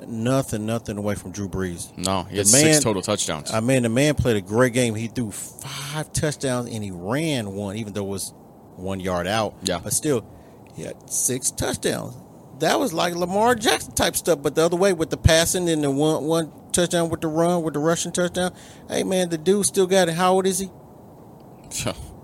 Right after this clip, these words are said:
Speaker 2: Thirty-nine, I think.
Speaker 1: He's, like, either thirty-nine or forty years old, so my hat goes off of him. He didn't make a lot of mistakes 'cause he didn't have no interceptions.
Speaker 2: Yeah.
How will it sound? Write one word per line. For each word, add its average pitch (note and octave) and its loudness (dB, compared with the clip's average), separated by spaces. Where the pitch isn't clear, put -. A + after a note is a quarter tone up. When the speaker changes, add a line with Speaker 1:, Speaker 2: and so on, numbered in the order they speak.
Speaker 2:
Thirty-nine, F#2 -4
I A#2+ -4
think. C3+ -8
Speaker 1:
He's, G3 -4
like, F3+ 4
either D#3+ 0
thirty-nine E3+ 6
or C#3+ 6
forty E3 4
years D3 6
old, C#3 8
so B2+ 8
my C#3 2
hat C#3+ 6
goes C3+ 4
off C3 6
of B2 2
him. C#3 4
He D3 6
didn't E3 6
make C#3+ 6
a C3 2
lot B2+ 8
of B2 6
mistakes A#2+ -2
'cause A2+ -4
he B2 2
didn't C#3+ 2
have C3+ 8
no G#2+ 2
interceptions. G#2 0
Speaker 2:
Yeah. A2+ 6